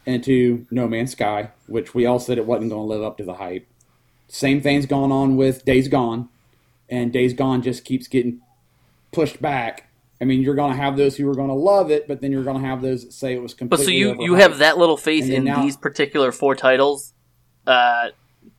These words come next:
Speaker 1: I just, I, you, you've, these titles, you've already sold people on it.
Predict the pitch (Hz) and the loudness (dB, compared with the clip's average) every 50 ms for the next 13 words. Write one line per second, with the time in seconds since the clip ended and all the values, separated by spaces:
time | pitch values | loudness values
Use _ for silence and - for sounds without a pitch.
0 | _ _ _ _ _ _ _ _ _ _ _ _ _ _ - 165 190 220 180 226 | _ _ _ _ _ _ _ _ _ _ _ _ _ _ 0 2 2 2 4 2
1 | 240 226 - - _ _ _ _ _ _ _ - 226 220 220 - 214 214 247 240 | 0 0 -2 -6 _ _ _ _ _ _ _ -2 0 0 -2 -4 -4 0 0 0
2 | 240 240 - 202 196 202 208 208 214 220 254 262 202 - - _ _ _ _ - | 0 -2 -10 -18 -20 -20 -18 -4 4 8 8 8 8 6 -2 _ _ _ _ -20
3 | 196 185 180 143 226 254 269 262 - - 214 196 202 214 190 156 147 139 127 - | -16 -10 -2 2 4 4 4 4 2 -2 -4 0 0 0 0 0 -2 -4 -6 -8
4 | 127 156 196 190 - - 180 190 196 202 202 185 180 175 - - 165 160 139 - | -8 -8 -8 -8 -6 -2 0 2 2 2 2 0 -2 -6 -4 -6 -6 -6 -6 -8
5 | 175 147 - 151 139 131 139 135 131 120 - | -8 -6 -4 -4 -4 -4 -4 -4 -6 -8 -10